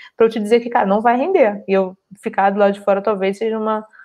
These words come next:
opção muito mais eficiente do que entrar e não ter foto, sabe?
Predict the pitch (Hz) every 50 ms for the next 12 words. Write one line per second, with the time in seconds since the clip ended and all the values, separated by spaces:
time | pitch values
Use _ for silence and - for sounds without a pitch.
0 | _ _ - 196 190 - - - - 196 196 196 196 196 202 202 220 220 220 214
1 | 214 214 208 214 208 208 - 208 202 - - 190 190 190 - - 208 202 208 208
2 | 214 214 208 - 196 190 190 196 208 214 208 - 233 233 - 196 165 156 - -
3 | 160 156 151 156